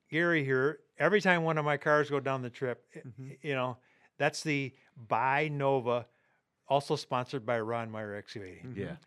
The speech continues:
Speaker 1: You know what I mean?
Speaker 2: Mm-hmm.
Speaker 1: It, it's, it's, it's fun.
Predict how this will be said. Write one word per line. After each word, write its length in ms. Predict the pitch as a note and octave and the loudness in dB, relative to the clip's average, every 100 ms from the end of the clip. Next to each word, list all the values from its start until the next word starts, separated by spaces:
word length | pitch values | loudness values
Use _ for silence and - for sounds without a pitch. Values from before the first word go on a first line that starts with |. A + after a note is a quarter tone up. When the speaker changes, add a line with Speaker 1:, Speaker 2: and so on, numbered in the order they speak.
| _ | _
Speaker 1:
You 140 | C3+ | -4
know 60 | C#3+ | -2
what 60 | D3+ | -2
I 20 | |
mean? 200 | D#3+ C#3+ _ - | -6 -8 _ -18
Speaker 2:
Mm-hmm. 140 | B2+ | -4
Speaker 1:
It, 120 | E3 D#3+ | -4 0
it's, 280 | F#3 F3+ - | 0 0 -2
it's, 300 | F3+ F3 - _ _ _ _ _ | -2 -2 -10 _ _ _ _ _
it's 200 | E3+ F3 | -4 -4
fun. 540 | - - A#3+ A#3+ B2+ | -10 4 6 6 2